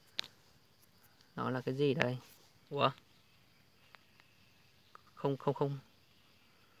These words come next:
Không ra à? Ủa? What? Dùng xong ngẫu nhiên tăng đặc huấn. Có thể được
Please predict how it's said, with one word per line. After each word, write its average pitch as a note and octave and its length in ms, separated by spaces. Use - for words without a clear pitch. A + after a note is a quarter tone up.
Không C#3+ 200
ra C#3+ 100
à? A#2 280
Ủa? C3+ 220
What? G3 200
Dùng C3 180
xong C#3 280
ngẫu C3 120
nhiên D3 240
tăng C3+ 500
đặc B2 260
huấn. B2+ 280
Có A#2+ 220
thể C3 340
được B2+ 220